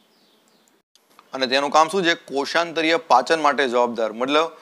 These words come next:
કોઈ પણ જે કોષ હોય એ કોષની અંદરનું કોઈ પણ પાચન કરવું હોય એને શું કહેવાય? કોષાંતરીય પાચન. હવે યાદ રાખજો, બે પ્રકારનું પાચન આવે, બરોબર? એક તો શું આવે? સેલ મેમ્બ્રેન પાચન આવે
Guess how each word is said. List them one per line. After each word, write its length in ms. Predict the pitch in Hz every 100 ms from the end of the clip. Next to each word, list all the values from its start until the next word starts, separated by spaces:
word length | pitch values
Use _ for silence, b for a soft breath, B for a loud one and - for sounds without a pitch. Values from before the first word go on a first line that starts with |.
| B B _
કોઈ 180 | 139 147
પણ 280 | 147 175 123 B B
જે 160 | 120 143
કોષ 440 | - 139 165 165
હોય 240 | 170 165 127
એ 120 | 139
કોષની 520 | - 131 139 - 160
અંદરનું 580 | 160 143 135 156 190 190
કોઈ 140 | 165
પણ 180 | 165 170
પાચન 360 | 147 143 165 151
કરવું 300 | 165 170 156
હોય 120 | 123
એને 220 | 131 143
શું 160 | 147 151
કહેવાય? 240 | 156 160
કોષાંતરીય 720 | 156 135 131 151 143 139 131
પાચન. 340 | 110 113 107 110 - B B
હવે 100 | 180
યાદ 240 | 165 151 170
રાખજો, 340 | 170 151 135
બે 220 | 117 151
પ્રકારનું 480 | 175 151 147 156 151
પાચન 340 | 131 127 127
આવે, 160 | 110 101
બરોબર? 400 | 117 143 165 165 - B B
એક 140 | 143
તો 120 | - 185
શું 200 | 202 190
આવે? 200 | 170 170 B B B _ _ _ _ - -
સેલ 200 | 160 170
મેમ્બ્રેન 460 | 156 151 156 185
પાચન 380 | 175 143 123 135
આવે 200 | 117 107